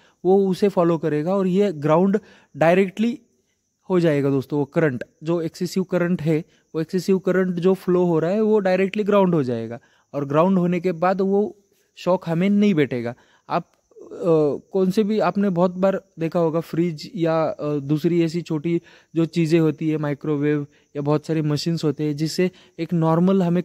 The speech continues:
करंट बैठता है दोस्तों। तो वो करंट इसीलिए बैठता है क्योंकि उन्हें अर्थिंग नहीं दी जाती है। तो अर्थिंग बहुत कंपलसरी है दोस्तों, अर्थिंग हमेशा देनी चाहिए, तो हमेशा दीजिए।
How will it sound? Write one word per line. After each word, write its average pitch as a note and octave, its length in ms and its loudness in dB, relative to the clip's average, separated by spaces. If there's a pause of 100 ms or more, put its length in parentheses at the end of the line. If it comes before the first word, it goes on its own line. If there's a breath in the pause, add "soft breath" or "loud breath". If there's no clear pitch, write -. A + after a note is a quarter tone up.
(100)
करंट F#3 300 2
बैठता D#3 320 -2
है D3+ 60 -4
दोस्तों। D3 320 -6
तो F3+ 120 -4
वो F#3 140 0
करंट F#3+ 360 -2
इसीलिए F#3 420 0
बैठता E3+ 280 -6
है G3+ 80 -4
क्योंकि F#3 280 -8
उन्हें E3+ 280 -2
अर्थिंग D#3 460 -2
नहीं D#3+ 180 2
दी C#3 200 0
जाती A#2+ 340 -8
है। B2+ 100 -16 (340)
तो A2 60 -12
अर्थिंग C#3+ 460 -4
बहुत D#3+ 200 -2
कंपलसरी D#3 540 -2
है D3 60 -4
दोस्तों, C3+ 400 -10
अर्थिंग D#3 300 -8
हमेशा D#3 340 -4
देनी G#3 320 4
चाहिए, A2 360 -4 (480)
तो C3 60 -16
हमेशा D3 360 -6
दीजिए। D#3 440 0